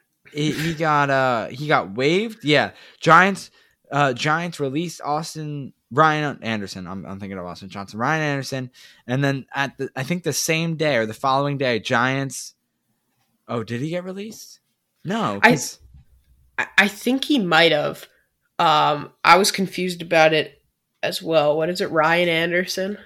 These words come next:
Speaker 2: Yeah.
Speaker 1: The N F L transaction report for Monday showed the Giants had activated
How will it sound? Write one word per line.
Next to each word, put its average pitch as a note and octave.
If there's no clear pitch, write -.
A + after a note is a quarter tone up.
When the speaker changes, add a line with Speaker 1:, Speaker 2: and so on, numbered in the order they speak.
Speaker 2:
Yeah. D#2
Speaker 1:
The B2+
N D3+
F G3
L F#3
transaction D3
report A2
for -
Monday A#2
showed A2+
the G#2+
Giants C3+
had D3
activated G#2+